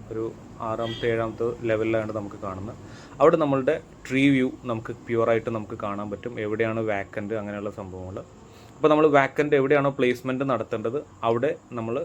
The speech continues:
പ്രസ് ചെയ്ത് കഴിഞ്ഞാൽ പ്ലേസ്മെന്റിന് വേണ്ടിയിട്ടുള്ള ഡീറ്റെയിൽസ്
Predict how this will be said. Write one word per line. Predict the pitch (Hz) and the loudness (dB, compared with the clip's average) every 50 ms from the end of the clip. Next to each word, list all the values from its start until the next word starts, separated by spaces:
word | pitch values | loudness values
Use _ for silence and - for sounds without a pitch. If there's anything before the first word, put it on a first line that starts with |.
| - - - - - - - | -8 -12 -20 -20 -20 -12 -2
പ്രസ് | - 117 110 - - 127 117 120 | 0 0 0 0 -4 -4 0 0
ചെയ്ത് | 113 110 104 120 113 113 | 0 0 0 0 0 2
കഴിഞ്ഞാൽ | 104 98 98 107 131 160 196 - - - - - - - - - - - - | 0 0 -2 -4 -6 -6 -6 -12 -20 -20 -20 -20 -20 -20 -20 -20 -20 -8 0
പ്ലേസ്മെന്റിന് | 131 123 123 120 - 123 127 123 120 127 131 | 2 2 2 2 0 0 0 0 2 4 4
വേണ്ടിയിട്ടുള്ള | 127 120 120 117 117 110 113 117 131 - - 123 113 | 4 4 4 0 0 0 0 0 0 0 -2 -4 -4
ഡീറ്റെയിൽസ് | 107 98 - 110 104 101 95 - - | -4 -2 -2 -2 -2 -2 -4 -6 -14